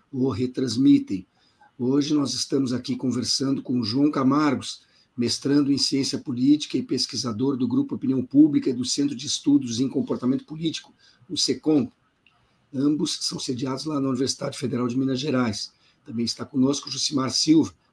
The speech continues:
doutor em Ciência Política pela Universidade Federal de Minas Gerais, diretor financeiro da Associação Brasileira de Pesquisadores Eleitorais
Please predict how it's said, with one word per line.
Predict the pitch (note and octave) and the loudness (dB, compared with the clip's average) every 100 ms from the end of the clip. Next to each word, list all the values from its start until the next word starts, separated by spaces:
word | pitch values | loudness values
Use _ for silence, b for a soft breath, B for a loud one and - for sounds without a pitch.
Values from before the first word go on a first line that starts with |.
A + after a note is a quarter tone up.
| _ | _
doutor | A#2+ - C#3+ | -10 -2 0
em | C3+ | 0
Ciência | - A#2+ A#2 - | 0 0 0 -4
Política | - B2 C3 - | -6 -2 -2 -4
pela | - B2 | -6 -2
Universidade | A#2+ A#2 - C3+ A#2+ | 0 -2 -4 -4 -6
Federal | - A2+ A2+ | -4 -2 -2
de | G#2+ | 0
Minas | A2 | 0
Gerais, | A2 C3 C3 D3+ - b b _ | 0 0 0 -2 -4 b b _
diretor | C#3 C#3+ D#3+ | 0 0 0
financeiro | D3 D3+ C3 - C#3+ | -2 -2 -2 0 -2
da | B2 | -2
Associação | - C3 A#2+ A2+ D3 | -6 -6 -6 -6 -2
Brasileira | B2 A#2 C3 B2 | -2 0 -2 -2
de | |
Pesquisadores | - A#2+ C#3+ A#2+ A2+ A#2+ A2 | -4 -6 -4 -6 -2 -2 -2
Eleitorais | A2+ A2 D3 C3 C3+ E3 - | -2 -2 0 0 0 -2 -6